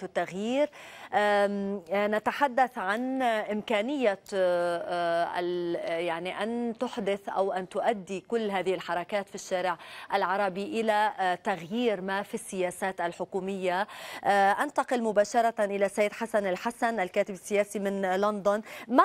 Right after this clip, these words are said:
الأفضل، أه، في هذه الحال، في حالة الدول العربية لنأخذها مثال؟ وللأسف يعني الثورات أو الانتفاضات أو الحركات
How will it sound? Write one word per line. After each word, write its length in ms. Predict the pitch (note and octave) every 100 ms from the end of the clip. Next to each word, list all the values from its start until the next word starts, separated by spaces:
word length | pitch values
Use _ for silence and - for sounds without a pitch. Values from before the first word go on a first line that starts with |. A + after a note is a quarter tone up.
| A4
الأفضل، 680 | - E4 G#3+ G#3+ G#3+ G#3 G3
أه، 600 | F#3 F3+ F#3 F3+ E3+ F3
في 400 | - A#3 A#3+ A3+
هذه 380 | G#3+ G#3 G#3 G3
الحال، 420 | F#3+ G3+ F#3+ F3+ - - F#3+
في 500 | - - B3 B3+ B3+ F#3 G3+ F3 F#3 F3
حالة 380 | F3 - A#3+ A3+ E3+
الدول 260 | F#3+ A3+ A3
العربية 540 | F#3+ F3+ F3+ G3+ G#3
لنأخذها 680 | F#3 F#3 - - F#3 G3 F#3+ - - - F#3
مثال؟ 480 | G#3 G3+ A3+ A#3+
وللأسف 580 | C4+ D4 B3 E4 D4+ B3
يعني 200 | G#3+ F#3+
الثورات 560 | F#3+ - G3 G#3 B3 -
أو 140 | F#3+
الانتفاضات 760 | F#3+ F3+ F#3+ F#3 F#3+ F3+ A#3+ -
أو 160 | G3
الحركات 760 | F#3+ - A3+ G#3 G3+ - A#3 B3